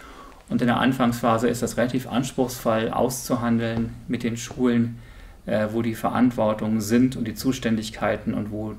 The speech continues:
der Handlungsspielraum der Lehrkräfte aufhört und wo er anfängt. Und dieser letzten Punkt, unterschätzen Sie den nicht, das, äh, ist ein dickes Brett und braucht, äh, einige Jahre, bis das klar ist.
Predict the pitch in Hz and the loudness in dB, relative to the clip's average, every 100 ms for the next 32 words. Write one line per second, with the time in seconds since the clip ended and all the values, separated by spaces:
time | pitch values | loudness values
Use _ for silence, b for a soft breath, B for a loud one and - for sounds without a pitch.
0 | - 107 104 101 101 120 113 104 117 113 | -4 -2 0 -2 -4 -6 -4 -2 -4 -4
1 | 113 104 104 104 104 - 107 - - 113 | -4 -4 -4 -2 -4 -4 -6 -4 0 0
2 | 110 113 107 107 101 101 101 110 - 110 | 0 -4 -2 -2 -2 -2 -2 -2 -2 -4
3 | 104 - B B B B B B 117 110 | -4 -8 B B B B B B 0 0
4 | - 117 113 123 - 123 127 123 107 110 | 2 2 2 2 0 2 2 2 0 0
5 | 127 - 123 117 113 117 117 - 104 - | 0 4 4 4 2 0 -2 -4 -4 -4
6 | - 117 104 101 98 - - - 110 135 | -6 -4 -2 -2 -4 -6 -8 -6 -2 0
7 | 135 120 - 107 113 - 110 - 98 101 | 0 -4 -2 -2 -2 -4 -4 0 2 0
8 | - - 110 98 98 101 101 95 92 98 | -4 -6 -6 -6 -2 -2 -2 -2 0 0
9 | 98 90 92 101 - - - 107 95 - | -2 -4 -6 -8 -8 -14 -10 -6 -4 -6
10 | 117 - | -10 -16